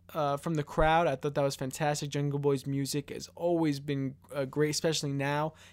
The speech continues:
It really fits in with his gimmick, and it, just doing everything right. Jungle Boy, one of the greatest pure wrestlers in A E W at the moment.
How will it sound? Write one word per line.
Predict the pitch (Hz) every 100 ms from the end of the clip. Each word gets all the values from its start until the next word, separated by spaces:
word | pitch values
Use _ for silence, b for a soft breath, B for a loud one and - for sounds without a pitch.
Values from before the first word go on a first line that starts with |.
| -
It | 139
really | 147 135
fits | - 147 -
in | 143
with | 139 -
his | 127
gimmick, | 139 151 147
and | 135 127 B B B
it, | 147 156
just | 156 151
doing | - 160
everything | 147 143 143
right. | 139 135
Jungle | 139 135
Boy, | 139 135
one | 131 135
of |
the | 131
greatest | 135 139 139 135 -
pure | - 139
wrestlers | 135 131 - 135 - B B B -
in | 156 160 151 135 - -
A | 151
E | 143
W | 139 135 139
at | 139 135
the | 135
moment. | 139 156 175